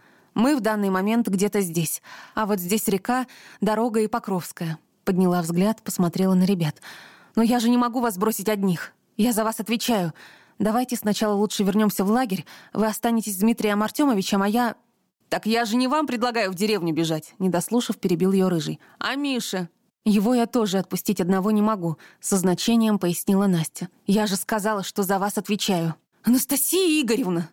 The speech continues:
сердитым негодованием выдохнула Кошкина, словно это она была старше и разумнее.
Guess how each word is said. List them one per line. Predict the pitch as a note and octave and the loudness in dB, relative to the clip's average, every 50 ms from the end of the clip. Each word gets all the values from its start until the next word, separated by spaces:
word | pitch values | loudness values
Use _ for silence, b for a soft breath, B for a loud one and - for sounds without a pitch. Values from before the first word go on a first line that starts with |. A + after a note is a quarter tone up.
| _ - | _ -12
сердитым | - - - A3+ F#3+ F#3+ A#3 - G#3+ G3+ | -6 -4 -2 -2 0 0 0 0 2 2
негодованием | G3 F#3 F#3+ F#3+ G3 G3 A3+ B3+ A#3+ A3 G#3 G3 | 2 2 2 2 0 0 0 0 0 0 0 2
выдохнула | F#3 G#3+ F#3 G3 - - G#3 G#3 G#3+ | 2 2 0 0 0 2 2 2 2
Кошкина, | A3+ - - F#3 - - - - - F#3 - B B B B B B B | 0 0 -4 -4 -4 -4 -6 -6 -6 -6 -8 B B B B B B B
словно | B - - B3+ B3+ A#3 A#3 | B 0 0 2 2 4 2
это | A#3+ A#3+ A#3 A#3+ A#3+ A#3+ | 2 2 0 0 0 0
она | A#3+ B3 B3 A#3 | 0 0 0 -2
была | G3 F3 F#3 F3+ F3+ | -2 -2 -2 -2 -2
старше | - - - A3 A3+ A3 - - G#3+ | -2 -2 -2 -2 -2 -2 -2 0 0
и | G3+ | 2
разумнее. | G3+ G#3+ G#3+ F#3+ G3 F#3 F3 E3 D#3 D3+ D3 | 2 0 0 0 0 0 0 0 -2 -4 -6